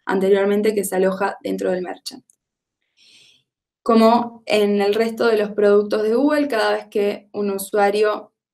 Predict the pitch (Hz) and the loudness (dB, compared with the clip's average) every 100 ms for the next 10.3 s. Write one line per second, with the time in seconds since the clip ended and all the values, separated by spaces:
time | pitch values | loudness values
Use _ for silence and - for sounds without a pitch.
0 | _ _ _ _ _ 196 196 - 202 208 | _ _ _ _ _ -4 -4 -4 -4 -4
1 | - _ 220 233 233 - _ - 196 190 | -8 _ -6 -6 -6 -12 _ -6 -4 -4
2 | 196 202 208 208 202 190 214 220 233 233 | -4 -4 -2 0 0 0 -2 -2 -2 -4
3 | 226 _ - - - 196 208 196 196 202 | -6 _ -20 -10 -8 -4 2 2 2 0
4 | 190 185 190 196 - 196 190 202 196 196 | 2 4 4 2 0 -6 -4 -2 0 0
5 | 190 202 - 285 302 302 - _ _ 214 | -2 -2 2 4 4 0 -8 _ _ -4
6 | 196 208 220 214 208 208 214 208 196 190 | -2 -2 -2 -2 0 -2 -2 -4 -6 -6
7 | 190 196 208 220 214 233 233 - _ - | -6 -4 -2 -4 -4 -4 -4 -12 _ -6
8 | 220 233 226 202 196 190 202 202 202 196 | 0 2 2 0 0 -2 -2 0 0 -2
9 | - 214 277 277 302 294 247 214 208 - | 0 2 2 2 0 0 -2 -2 -4 -2
10 | 196 - | -2 -2